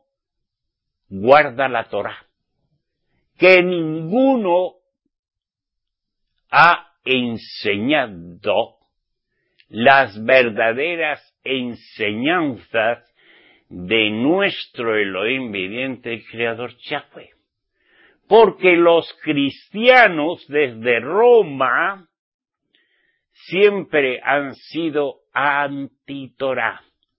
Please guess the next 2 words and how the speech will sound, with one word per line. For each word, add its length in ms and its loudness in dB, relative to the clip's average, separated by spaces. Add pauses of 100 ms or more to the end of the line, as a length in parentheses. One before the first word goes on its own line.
(480)
anti-Yahshua, 2000 0 (460)
anti-Yahweh. 2000 -2